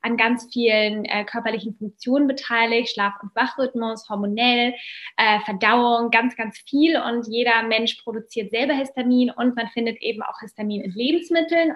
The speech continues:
Und es gibt auch Lebensmittel oder auch generell Lebenssituationen, die dazu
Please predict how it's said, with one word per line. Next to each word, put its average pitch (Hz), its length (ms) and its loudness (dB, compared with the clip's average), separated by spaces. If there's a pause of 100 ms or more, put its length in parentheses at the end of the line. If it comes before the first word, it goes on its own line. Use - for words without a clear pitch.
Und 359 360 4
es 311 140 -6
gibt 302 220 -4
auch 269 120 -4
Lebensmittel 247 720 0 (360)
oder 233 260 6
auch - 120 -2
generell 208 400 4
Lebenssituationen, 233 800 0
die 208 80 -2
dazu 208 260 -2